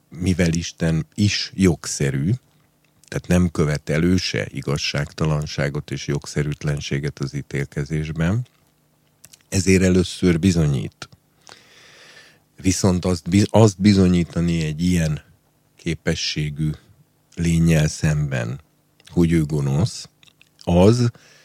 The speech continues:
az emberiség történelmében négyezer évet vett igénybe a Krisztusig. A Krisztus,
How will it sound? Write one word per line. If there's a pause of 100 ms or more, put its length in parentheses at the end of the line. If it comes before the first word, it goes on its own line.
(360)
az
emberiség
történelmében
négyezer
évet
vett
igénybe
a
Krisztusig. (960)
A
Krisztus,